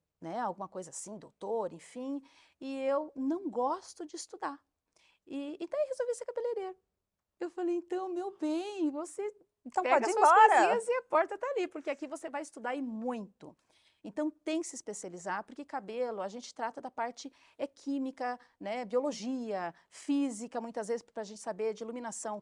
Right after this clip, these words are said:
Speaker 1: cor, forma. Então, assim, é muito amplo.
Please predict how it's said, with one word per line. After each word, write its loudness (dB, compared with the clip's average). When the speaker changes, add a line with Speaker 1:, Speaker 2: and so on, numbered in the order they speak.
Speaker 1:
cor, 2
forma. 0
Então, -4
assim, -6
é 0
muito -2
amplo. -4